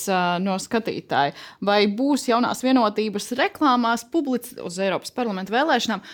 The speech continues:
nu, publicitāti, publicitātes kampaņas, ņemot vērā šos skandālus, atkāpšanos, ā,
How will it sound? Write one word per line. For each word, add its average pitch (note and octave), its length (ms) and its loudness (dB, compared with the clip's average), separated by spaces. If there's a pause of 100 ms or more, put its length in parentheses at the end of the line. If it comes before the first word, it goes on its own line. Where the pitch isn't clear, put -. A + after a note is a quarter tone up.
(120)
nu, C4+ 80 0 (160)
publicitāti, D#3+ 1160 -4 (180)
publicitātes F3+ 640 -8
kampaņas, G3+ 800 0
ņemot E3+ 320 -6
vērā F#3+ 400 2
šos D#3+ 400 -6 (140)
skandālus, C4 800 2 (340)
atkāpšanos, G#3 960 -2
ā, F3+ 200 0